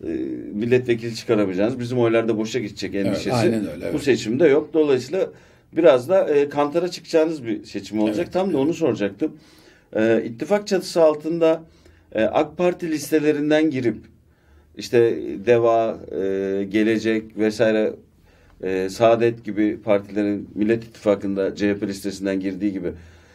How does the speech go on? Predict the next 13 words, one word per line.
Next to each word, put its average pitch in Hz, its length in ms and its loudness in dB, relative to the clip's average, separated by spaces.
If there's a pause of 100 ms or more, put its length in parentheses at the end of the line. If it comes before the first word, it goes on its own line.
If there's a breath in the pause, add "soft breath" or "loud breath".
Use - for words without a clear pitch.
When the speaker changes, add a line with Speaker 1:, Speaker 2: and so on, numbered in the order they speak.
(200 soft breath)
Speaker 1:
işte, - 180 -4
atıyorum, 120 400 2
ak 123 180 -2
Parti'den 117 340 2
on, 123 220 2
yirmi 110 360 -2
ne 113 140 -2
çıkarsa, 107 480 -4
işte, 85 180 -6
o 92 260 0
pazarlıklarda 92 720 0
ya 90 100 4
da 90 240 0